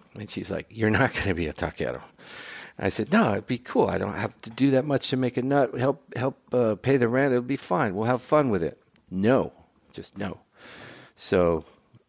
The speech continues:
after we got started, the first day that we started on the boulevard, I remember we were at Art Walk on, on, uh, York Boulevard, and I looked over at Carmen, I gave her a big elbow. I said, "Look who's a taquero now." So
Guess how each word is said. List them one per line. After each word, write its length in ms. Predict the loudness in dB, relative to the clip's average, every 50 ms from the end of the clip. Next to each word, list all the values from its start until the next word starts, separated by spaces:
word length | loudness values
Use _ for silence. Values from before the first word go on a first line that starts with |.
| _ -2
after 340 | 0 0 0 0 0 -2 -2
we 120 | 0 2
got 220 | 2 2 2 2
started, 680 | 0 -2 0 2 4 4 4 4 4 4 2 0 0 0
the 120 | -2 -2 -2
first 360 | -2 -2 0 0 0 0 2
day 160 | 2 2 4
that 120 | 2 0 -2
we 100 | -4 -6
started 440 | -4 -2 0 0 2 0 0 -2
on 140 | -2 -2 -2
the 80 | -4 -6
boulevard, 680 | -6 -4 -2 -2 0 0 2 2 2 2 2 0 -4 -10 _ _ _ -12 -8
I 100 | -6 -4
remember 720 | -4 -4 -2 -2 -2 -2 -2 -2 -2 0 0 0 -2 -2
we 80 | 0 2
were 60 | 2 2
at 80 | 4
Art 200 | 4 4 4 4
Walk 320 | 4 2 2 2 2 0 -2
on, 280 | -2 -2 -2 -6 -8 -8
on, 360 | -6 -6 -4 -4 -4 -4 -4
uh, 280 | -4 -4 -4 -6 -8 -6 -2
York 260 | 0 2 2 2 0 0
Boulevard, 520 | 2 2 4 4 4 4 4 2 0 -4 -12 -20 -20 -18 -18 -18 -16 -16 -18 -18 -20 _ -8
and 220 | -4 -2 0 2 2
I 60 | 2
looked 240 | 2 2 0 0 2
over 140 | 2 2 2
at 80 | 0
Carmen, 260 | -2 -2 -2 0 0 -2
I 120 | -2 -4
gave 260 | -4 -2 0 0 2
her 60 | 2
a 40 | 0
big 260 | 0 0 -2 0 0 0
elbow. 340 | 0 0 0 2 0 0 0
I 40 | -2
said, 240 | -4 -4 -4 -4 -4 -6 -16 -20 -20 -20 -14 -6
"Look 200 | -2 -2 -2 0
who's 160 | 0 0 0 0
a 60 | 0
taquero 480 | 0 -2 -4 -2 -2 -2 -2 -2 -4 -6
now." 140 | -6 -8 -10 -12 -16 -18 -18 -18 -16 -18 -16 -16 -18 -18 -18 -20 -20 -20 -18 -12
So 240 | -10 -8 -8 -8